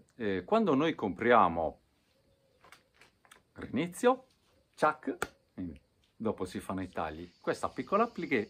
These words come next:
cli-, ciak! <laughs> Potatura. Potatura.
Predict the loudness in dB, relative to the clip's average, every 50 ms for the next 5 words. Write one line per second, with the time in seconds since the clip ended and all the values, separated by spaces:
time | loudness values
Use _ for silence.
0 | _ -14 -14 -12 -12 -14 _ _ _ _ _ _ _ 0 0 2 2 4 4 6
1 | 6 4 2 0 -6 -16 -18 -18 -18 -20 -20 -12 -8 -6 -2 4 4 6 6 6
2 | 6 6 6 4 4 2 2 2 0 -2 -4 -6 -14 _ _ _ _ -12 -10 -8
3 | -6 -6 -6 -6 -6 -8 -8 -10 -12 -16 -12 0 6 8 8 8 10 10 8 8
4 | 8 6 2 2 4 6 6 6 8 10 10 10 10 8 4 _ _ _ _ _
5 | _ _ _ _ _ _ _ _ -20 -20 _ _ _ _ _ _ -20 _ _ _
6 | _ _ _ _ _ -20 -20 -20 -20 _ _ 2 4 6 8 6 6 6 6 2
7 | 2 4 6 6 6 6 6